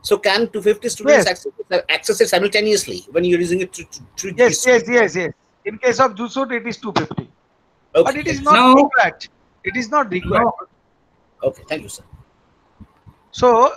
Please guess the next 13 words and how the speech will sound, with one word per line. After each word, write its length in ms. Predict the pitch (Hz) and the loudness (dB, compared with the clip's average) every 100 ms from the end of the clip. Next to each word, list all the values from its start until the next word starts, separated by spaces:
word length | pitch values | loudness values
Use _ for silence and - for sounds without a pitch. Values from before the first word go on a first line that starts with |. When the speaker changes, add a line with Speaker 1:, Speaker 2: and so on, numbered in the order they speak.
| - | -6
Speaker 2:
in 160 | 202 208 | -12 -12
ca-, 160 | - - _ - - | -16 -20 _ -20 -18
if 160 | - 185 | -16 -10
we 160 | 262 254 | -10 -4
go 420 | 208 226 240 240 - | 2 2 2 -4 -2
for 120 | 226 | -2
normal 480 | 214 185 196 247 254 | -2 -4 2 2 2
Gmail 420 | 196 226 226 185 | -4 -4 -2 -2
account, 400 | - 170 202 285 _ _ _ _ - | -2 -2 -2 -6 _ _ _ _ -10
so 120 | 240 | -8
it 120 | 240 | -6
is 140 | 277 | -4
enough. 360 | 233 240 254 - | -2 2 2 0